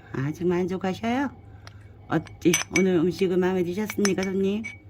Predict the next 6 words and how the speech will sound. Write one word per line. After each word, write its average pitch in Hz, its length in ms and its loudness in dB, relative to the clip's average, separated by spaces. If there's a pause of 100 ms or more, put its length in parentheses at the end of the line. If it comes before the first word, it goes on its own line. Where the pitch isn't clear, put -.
(1080)
<laughs> - 1040 0 (1120)
마음에 175 220 2
드셨어요? 208 640 2 (2000)
예? 220 140 2 (4000)
<laughs> - 20 -10
아이고, 139 440 2